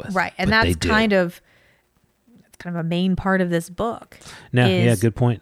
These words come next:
Speaker 2: how do we have these characters who grew up in the worst of the worst situation and have them become people who are,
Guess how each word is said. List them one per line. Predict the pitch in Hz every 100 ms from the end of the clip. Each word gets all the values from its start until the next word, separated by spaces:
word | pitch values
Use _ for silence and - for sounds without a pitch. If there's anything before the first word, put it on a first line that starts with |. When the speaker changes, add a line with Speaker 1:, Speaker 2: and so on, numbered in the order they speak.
| _
Speaker 2:
how | - - 220
do | 240
we | 226 208
have | 165 196 196 196 165
these | 165 160 - - _ _ _ _ _ _ _ _ -
characters | - 240 240 214 - 170 -
who | 202
grew | 175 202 220 247 220
up | 190 185 -
in | 185 175 175 175
the | 202
worst | 180 185 220 220 208 -
of | 190 170
the | 160
worst | 160 180 - - - - _ _ _ _ _ _ -
situation | - 170 - 165 151 156 - - -
and | 190
have | - 226 214
them | 196 190
become | 180 - - 202 196 190 185 - _ _ _ _ _ _ _ _ _ -
people | - 220 196 170
who | 196 190
are, | 180 175 165 165